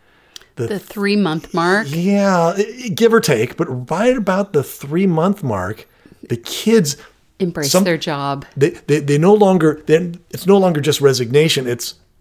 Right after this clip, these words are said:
Speaker 1: "Oh, this isn't so bad," to, "This is actually kind of easy," to, "Oh, I look forward to it." You know, you gave the example of you doing dishes years ago where it was like you, you hated it at first, and then by the time, you know,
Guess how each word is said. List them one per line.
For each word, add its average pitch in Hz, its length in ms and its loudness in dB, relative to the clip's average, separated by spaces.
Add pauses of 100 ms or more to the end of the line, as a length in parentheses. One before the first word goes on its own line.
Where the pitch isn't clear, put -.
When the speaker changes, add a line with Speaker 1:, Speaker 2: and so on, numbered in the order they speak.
(120)
Speaker 1:
"Oh, 107 240 -2
this 160 160 -6
isn't 185 220 -2
so 185 160 -2
bad," 113 340 -4 (440)
to, 131 380 0 (540)
"This - 240 -4
is 226 140 -6
actually 143 340 -2
kind 143 220 -4
of 117 100 -2
easy," 117 460 -2
to, 120 340 -2 (240)
"Oh, - 140 4
I 170 140 4
look 151 180 2
forward 151 320 2
to 92 140 -8
it." 80 120 -18 (720)
You 147 80 0
know, 147 60 4
you 143 180 0
gave 147 200 2
the 131 60 -2
example 117 360 -2
of 110 80 -6
you 117 60 -6
doing 110 200 -2
dishes 98 340 -6
years 107 240 -4
ago 90 220 -12
where 92 380 -10
it 107 100 -8
was 110 160 -6
like 107 240 -6 (420)
you, 131 140 -4
you 135 240 -8
hated 151 340 0
it 151 320 2 (220)
at 107 160 -12
first, 147 300 2
and 131 120 -2
then 139 140 2
by 127 140 4
the 120 60 0
time, 135 320 -2
you 123 100 -2
know, 107 240 -4